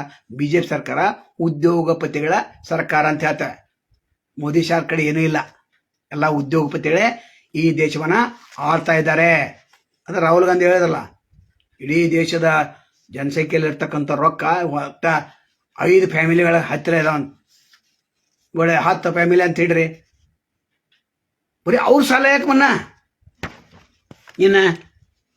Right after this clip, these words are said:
ಕೂಲ್ ಡ್ರಿಂಕ್ಸ್ ಕಂಪನಿಗೆ ಯಾಕೆ ಕೊಡೋ ಏನ್ ಜರುರತ್ ಐತಿ? ಅವ್ರು ಹೆಂಗ್ ಮಾರ್ತಾರ? ನಮ್ದು ಸಕ್ರೆ ತಗೋತಾರ, ನಮ್ಮ ರೇಟ್ಲೆ ತಗೋತಾರ, ಅವ್ರು ಎಷ್ಟು ಮಾರ್ತಾರ?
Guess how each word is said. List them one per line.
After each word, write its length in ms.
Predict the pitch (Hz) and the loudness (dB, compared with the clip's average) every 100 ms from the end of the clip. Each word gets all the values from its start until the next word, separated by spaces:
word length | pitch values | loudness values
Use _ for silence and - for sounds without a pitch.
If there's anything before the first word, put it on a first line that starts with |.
| _ _ _ _ | _ _ _ _
ಕೂಲ್ 200 | 180 185 | 2 2
ಡ್ರಿಂಕ್ಸ್ 240 | 208 - | 2 -2
ಕಂಪನಿಗೆ 360 | 196 175 190 175 | -4 -2 0 0
ಯಾಕೆ 180 | 170 - | 0 -2
ಕೊಡೋ 140 | 165 | 0
ಏನ್ 220 | 170 165 | 0 0
ಜರುರತ್ 280 | 156 156 151 | -2 -4 -6
ಐತಿ? 220 | 147 160 170 165 _ _ - | -8 -8 -8 -12 _ _ -8
ಅವ್ರು 160 | 151 | -4
ಹೆಂಗ್ 240 | 165 175 175 | 0 0 2
ಮಾರ್ತಾರ? 340 | 165 160 156 165 170 _ _ _ _ _ _ _ _ _ _ _ _ _ _ 147 | 0 -2 -4 -4 -8 _ _ _ _ _ _ _ _ _ _ _ _ _ _ -4
ನಮ್ದು 280 | 151 175 | 0 2
ಸಕ್ರೆ 280 | 170 185 180 | 0 0 -2
ತಗೋತಾರ, 320 | 170 165 165 | 0 -2 -2
ನಮ್ಮ 200 | 135 151 | -4 -2
ರೇಟ್ಲೆ 280 | 151 165 165 | 0 0 -2
ತಗೋತಾರ, 320 | 160 151 131 120 - _ _ _ _ _ | -2 -4 -4 -10 -14 _ _ _ _ _
ಅವ್ರು 240 | 160 165 175 | -2 2 2
ಎಷ್ಟು 260 | 175 - | 2 0
ಮಾರ್ತಾರ? 360 | 170 165 160 160 | -2 -2 -2 -2